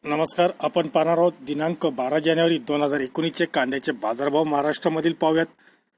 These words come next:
कोल्हापूरचे आवक आहे नऊ हजार पाचशे सत्तावीस क्विंटलची, बाजारभाव आहेत कमीत कमी दोनशे, जास्तीत जास्त नऊशे, सरासरी पाचशे. चंद्रपूर गंजवडं पाहूयात, आवक आहे दोनशे सत्तावीस क्विंटलची, बाजारभाव आहेत कमीत कमी नऊशे, जास्तीत जास्त बाराशे, सरासरी एक हजार.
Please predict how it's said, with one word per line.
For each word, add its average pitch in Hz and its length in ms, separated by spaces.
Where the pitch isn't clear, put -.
कोल्हापूरचे 160 680
आवक 143 300
आहे 160 100
नऊ 156 180
हजार 139 140
पाचशे 139 320
सत्तावीस 151 420
क्विंटलची, 160 400
बाजारभाव 135 400
आहेत 135 180
कमीत 131 220
कमी 135 140
दोनशे, 143 340
जास्तीत 139 300
जास्त 127 220
नऊशे, 135 300
सरासरी 131 400
पाचशे. 120 420
चंद्रपूर 156 360
गंजवडं 160 400
पाहूयात, 170 320
आवक 135 260
आहे 156 100
दोनशे 147 280
सत्तावीस 151 420
क्विंटलची, 160 400
बाजारभाव 135 380
आहेत 131 200
कमीत 127 200
कमी 127 140
नऊशे, 139 320
जास्तीत 151 300
जास्त 131 200
बाराशे, 139 440
सरासरी 135 500
एक 165 200
हजार. 170 240